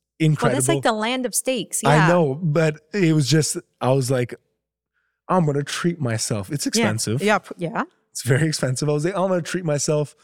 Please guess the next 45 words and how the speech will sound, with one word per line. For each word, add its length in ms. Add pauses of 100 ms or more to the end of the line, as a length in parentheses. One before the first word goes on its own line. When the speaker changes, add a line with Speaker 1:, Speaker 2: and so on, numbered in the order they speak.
(300)
Speaker 2:
Let 140
me 100
do 240
it." 180 (680)
After 340
that, 180
I 60
was 120
like, 100
"I'm 240
never 260
gonna 200
have 160
a 20
normal 320
steak 300
again." 320 (180)
Speaker 1:
Yeah. 180
Speaker 2:
I'm 140
either 160
not 260
gonna 140
have 100
Speaker 1:
They 120
Speaker 2:
steak 100
Speaker 1:
ruined 200
steak 240
for 140
you. 100
Speaker 2:
or 120
I'm 120
getting 240
Wagyu 380
'cause 140
Speaker 1:
Yeah. 100
Speaker 2:
this 160
is 160
phenomenal. 1000
Speaker 1:
What 180
are 80
you 180
eating 420
when 140
you're 160
on, 280